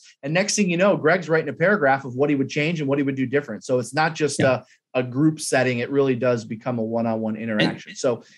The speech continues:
Speaker 2: and the
Speaker 1: it's
Speaker 2: minute, the minute you sign up for the course, you actually can get into the Marketing Mastery Facebook private group. And from that,
Speaker 1: Yep.
Speaker 2: you can actually go through the history and see all the heavy content that we have in there, from the different type of companies you can use for referrals. I see that going through the chats, to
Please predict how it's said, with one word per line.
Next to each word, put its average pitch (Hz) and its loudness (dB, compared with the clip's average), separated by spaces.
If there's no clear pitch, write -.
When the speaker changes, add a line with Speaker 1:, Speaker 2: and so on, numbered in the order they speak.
Speaker 2:
and 185 4
the 185 6
Speaker 1:
it's 185 6
Speaker 2:
minute, 190 2
the 170 6
minute 208 6
you 196 6
sign 214 4
up 202 0
for 196 2
the 170 4
course, 185 4
you 190 6
actually 170 2
can 160 4
get 160 4
into 190 2
the 165 4
Marketing 156 4
Mastery 147 2
Facebook 147 0
private 147 0
group. 165 2
And 131 2
from 214 2
that, 151 2
Speaker 1:
Yep. - -4
Speaker 2:
you 170 0
can 165 0
actually 185 0
go 156 2
through 160 0
the 151 2
history 160 2
and 135 2
see 151 2
all 180 4
the 156 2
heavy 147 2
content 139 -2
that 127 -2
we 131 -2
have 131 0
in 123 -2
there, 120 -6
from 135 4
the 156 4
different 180 4
type 170 2
of 147 2
companies 160 4
you 139 2
can 156 6
use 151 4
for 139 2
referrals. 165 2
I 143 2
see 151 2
that 147 2
going 147 2
through 143 0
the 139 2
chats, 151 -2
to 135 2